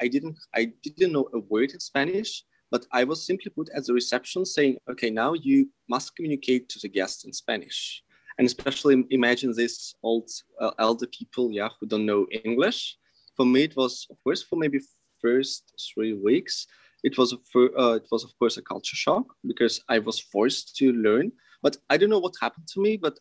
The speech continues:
I learned Spanish within actually two months. After two months of working there, I started to speak Spanish fluently and even with accent, as many people say. <laughs> So it was, I, I'm really thankful, uh, to Spain for this experience.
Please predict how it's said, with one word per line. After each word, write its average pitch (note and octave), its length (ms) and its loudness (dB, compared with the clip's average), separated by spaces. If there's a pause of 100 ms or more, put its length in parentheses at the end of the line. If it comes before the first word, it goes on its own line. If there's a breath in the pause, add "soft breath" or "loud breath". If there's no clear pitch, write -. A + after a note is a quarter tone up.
I A#2 120 2
learned B2+ 280 -4
Spanish C#3+ 460 -6
within A#2+ 500 -4 (140)
actually A2+ 280 -8
two - 140 -8
months. - 440 -4 (400 soft breath)
After - 220 -2
two - 160 -2
months C#3 300 2
of D3 140 -4
working B2 280 0
there, E3+ 260 2
I C3 60 -4
started A#2+ 320 -6
to A#2 60 -10
speak A#2 340 -6 (220)
Spanish A#2 500 -2
fluently B2 640 -2
and G#2+ 160 -6
even G#2+ 200 0
with G2 140 -2
accent, - 600 -6
as - 100 -10
many G2+ 140 0
people - 320 -14
say. - 280 -10 (120)
<laughs> - 80 -2 (420 loud breath)
So A#2+ 340 4 (680)
it C#3 180 -2
was, C3+ 380 6
I, B2 300 2
I'm B2 240 0
really E3 300 2
thankful, D3+ 800 -8 (120)
uh, A#2 420 0
to A#2 100 -10
Spain A2+ 380 -2
for G#2+ 220 -6
this G#2 200 -10
experience. C3+ 720 -4